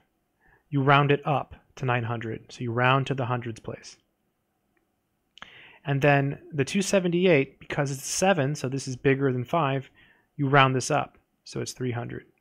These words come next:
So you round them both up to the closest hundreds. And then you just subtract nine minus three, and that gives you six hundred. So this is quick math that eventually, hopefully, you can do mentally. You know, you see the eight fifty-six,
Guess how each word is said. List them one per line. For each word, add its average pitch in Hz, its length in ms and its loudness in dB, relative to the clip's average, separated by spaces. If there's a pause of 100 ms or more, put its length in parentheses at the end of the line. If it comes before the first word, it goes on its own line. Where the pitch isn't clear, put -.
(920)
So - 140 -6
you 147 80 0
round 180 200 4
them 139 120 2
both 180 260 4
up 208 200 2
to - 80 -20
the 143 100 -2
closest - 580 0
hundreds. 120 540 -6 (640)
And 147 120 2
then 170 100 6
you 165 80 4
just 160 160 -6
subtract 170 420 2
nine 123 220 0
minus 120 260 -4
three, 180 400 2 (340)
and 131 140 -8
that 120 100 -8
gives 120 220 -6
you 120 60 -10
six - 240 -12
hundred. 117 320 -12 (840)
So 185 120 0
this 240 180 2
is 269 120 6
quick - 360 2
math 135 420 -2 (500)
that 139 300 4
eventually, 139 600 2
hopefully, 131 600 -4
you 131 80 -6
can 131 120 -4
do 131 120 -4
mentally. 127 500 -2 (200)
You 127 80 -8
know, 123 80 -4
you 127 140 -4
see 190 120 -2
the 165 180 2
eight 160 80 0
fifty-six, 190 680 -2